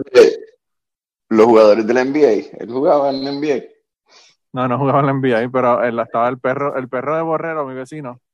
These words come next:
Speaker 2: que tú conoces a Borrero porque estudiamos juntos. Eh, y el perro de mi casa se pusieron a pelear y papi brincó para salir, para salirse donde estaban peleando.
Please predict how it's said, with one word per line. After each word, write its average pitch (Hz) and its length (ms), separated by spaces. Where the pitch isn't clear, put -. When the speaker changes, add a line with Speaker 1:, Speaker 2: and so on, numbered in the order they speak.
Speaker 2:
que 110 60
tú 117 100
conoces 120 300
a - 20
Borrero 139 300
porque 120 120
estudiamos 120 300
juntos. 165 300
Eh, 113 260
y 123 60
el 120 100
perro 123 220
de 135 60
mi 147 80
casa 180 160
se 165 60
pusieron 127 260
a 135 60
pelear 135 300
y 117 40
papi 117 220
brincó 151 340
para 151 120
salir, 135 340
para 123 180
salirse 127 320
donde 143 160
estaban 147 240
peleando. 165 520